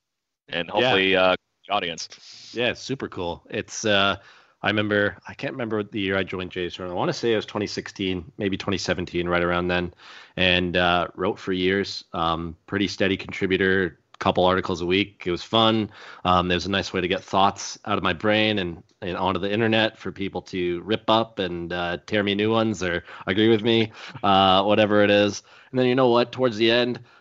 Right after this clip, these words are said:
Speaker 2: um, getting a little bit older, um, and whatnot, I wanted to get in podcasting 'cause that was really starting to pick up. And Craig, I know you and I, when we were still at Jay's Journal, um, we met up in Rochester the one time when I was there for a concert, and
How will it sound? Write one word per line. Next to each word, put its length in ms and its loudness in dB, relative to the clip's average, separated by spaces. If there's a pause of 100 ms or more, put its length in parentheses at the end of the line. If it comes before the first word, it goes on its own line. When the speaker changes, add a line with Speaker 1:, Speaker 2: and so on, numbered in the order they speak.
Speaker 2:
um, 500 0
getting 160 -4
a 40 -4
little 160 -2
bit 140 2
older, 680 4 (140)
um, 800 0
and 160 -2
whatnot, 600 2 (360)
I 40 -2
wanted 320 4
to 180 -2
get 140 0
in 100 0
podcasting 720 4
'cause 160 -4
that 140 0
was 120 -4
really 260 -2
starting 340 -4
to 80 -6
pick 260 -6
up. 340 -2
And 400 0 (240)
Craig, 320 4
I 60 2
know 340 0
you 260 -2
and 100 -2
I, 140 0
when 180 -4
we 100 -2
were 60 0
still 240 -4
at 80 -6
Jay's 240 -4
Journal, 420 -4 (320)
um, 440 0 (200)
we 160 0
met 180 2
up 140 2
in 80 -2
Rochester 540 0
the 60 0
one 140 0
time 280 0
when 100 -2
I 60 -2
was 140 -6
there 120 0
for 140 -6
a 40 -4
concert, 540 2
and 180 -6